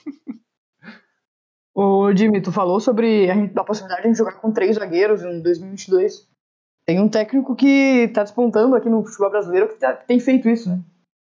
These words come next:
O Vojvoda do, do Fortaleza tem, tem usado bastante esse, esse esquema com três zagueiros. Tu acha que ele daria certo aqui?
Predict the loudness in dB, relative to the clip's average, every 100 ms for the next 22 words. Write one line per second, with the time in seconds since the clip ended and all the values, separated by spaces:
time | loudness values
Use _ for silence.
0 | -4 0 2 2 2 2 2 0 0 0
1 | 0 0 0 -2 -4 -2 -4 -4 -6 -4
2 | 0 0 0 -2 0 0 -2 -2 -2 -4
3 | -2 -4 -2 -4 -6 _ _ _ _ _
4 | _ _ _ _ _ _ _ -10 -6 -2
5 | -2 0 2 2 -2 -4 0 0 2 0
6 | 2 0 0 -8 -18 -20 _ -4 -2 -4
7 | -2 0 2 0 -4 -2 -2 -2 -2 2
8 | 2 0